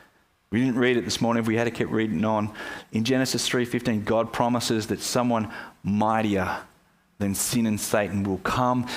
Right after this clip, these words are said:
and he will reverse all that sin has disordered and all that sin has distorted. He moves toward, not away.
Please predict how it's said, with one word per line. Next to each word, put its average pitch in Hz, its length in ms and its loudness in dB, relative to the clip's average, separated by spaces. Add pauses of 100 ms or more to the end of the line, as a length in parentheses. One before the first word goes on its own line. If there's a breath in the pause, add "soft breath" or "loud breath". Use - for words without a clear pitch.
(120 loud breath)
and 87 240 -4
he 123 260 0
will 110 180 0
reverse 107 520 0 (400 loud breath)
all 123 280 2
that 95 160 0
sin 117 460 0
has 95 180 -2
disordered 107 840 0
and 85 180 -4
all 107 180 -2
that 104 120 -2
sin 107 220 -2
has 92 160 -4 (500)
distorted. 95 640 -2 (2500 soft breath)
He 120 100 0
moves 143 320 2
toward, 127 680 0
not 110 200 2
away. 95 420 0